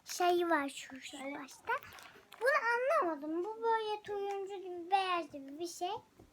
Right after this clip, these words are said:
Speaker 1: Şu şeyin yanındaki.
Speaker 2: Ten rengi ablacığım. Şöyle gösterelim. Zaten arkadaşlar anlarlar. Arkadaşlar bakın böyle.
Speaker 1: Aa.
Speaker 2: Pembe, mor, mavi, açık mavi, koyu,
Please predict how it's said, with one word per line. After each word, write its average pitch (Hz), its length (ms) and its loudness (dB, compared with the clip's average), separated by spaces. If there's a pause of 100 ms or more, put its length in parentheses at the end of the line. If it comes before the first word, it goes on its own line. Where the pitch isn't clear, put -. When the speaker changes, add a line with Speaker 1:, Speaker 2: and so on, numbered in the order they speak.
Speaker 1:
Şu 349 160 -6
şeyin 330 560 0
yanındaki. 294 600 -4 (400)
Speaker 2:
Ten 440 200 6
rengi 247 300 -4
ablacığım. - 420 -10
Şöyle 392 280 -4
gösterelim. 370 680 2
Zaten 330 340 -2
arkadaşlar 311 680 -4
anlarlar. 262 760 -4 (380)
Arkadaşlar 359 840 0 (280)
bakın 311 380 4 (240)
böyle. 262 300 0 (160)
Speaker 1:
Aa. 466 320 4
Speaker 2:
Pembe, 330 420 8
mor, 277 560 2
mavi, 285 760 4
açık 294 380 -4
mavi, 247 560 0 (140)
koyu, 285 440 0